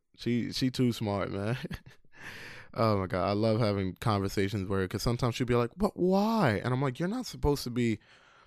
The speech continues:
uh, i-, interrogating me like this, child." <laughs> My niece,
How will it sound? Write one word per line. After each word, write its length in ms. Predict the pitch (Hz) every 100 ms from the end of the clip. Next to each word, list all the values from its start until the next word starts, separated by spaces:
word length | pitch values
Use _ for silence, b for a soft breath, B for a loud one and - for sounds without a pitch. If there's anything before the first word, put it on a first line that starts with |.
| B
uh, 220 | - 131 113
i-, 100 | - -
interrogating 640 | 135 147 131 110 104 95
me 100 | 101
like 240 | 92 90 87
this, 160 | 87
child." 340 | - 82 90 - b b b b -
<laughs> 80 | 104 - 143 - b b b b b b b b _ _
My 140 | 117 107
niece, 460 | 117 143 156 -